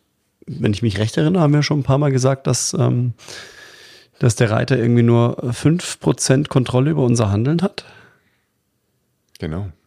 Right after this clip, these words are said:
Speaker 1: Und dann, äh, wäre das ja irgendwie komisch, dass wir mit fünf Prozent alles erreichen. Also sprich, alles aus dem Bewusstsein und aus der, aus der Disziplin zu,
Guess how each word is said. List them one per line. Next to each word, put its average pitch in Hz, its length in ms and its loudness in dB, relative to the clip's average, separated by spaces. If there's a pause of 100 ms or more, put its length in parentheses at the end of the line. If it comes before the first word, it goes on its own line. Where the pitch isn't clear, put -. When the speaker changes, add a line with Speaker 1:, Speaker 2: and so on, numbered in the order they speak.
(160)
Speaker 1:
Und 113 260 0
dann, 107 300 2
äh, 110 280 -2
wäre 110 200 0
das 107 180 -6
ja - 80 -6
irgendwie 107 220 0
komisch, 156 400 0
dass - 180 -4
wir 117 80 2
mit 110 140 0
fünf 123 180 -2
Prozent 123 320 -2
alles 113 240 -2
erreichen. 117 400 -2 (840)
Also 107 240 -2
sprich, - 580 -2 (840)
alles 147 500 -4
aus - 640 -2
dem 123 100 4
Bewusstsein 131 560 0
und 123 100 -4
aus - 300 -6
der, 120 360 0
aus 113 120 -10
der 113 140 -4
Disziplin 175 1040 0 (160)
zu, 131 720 4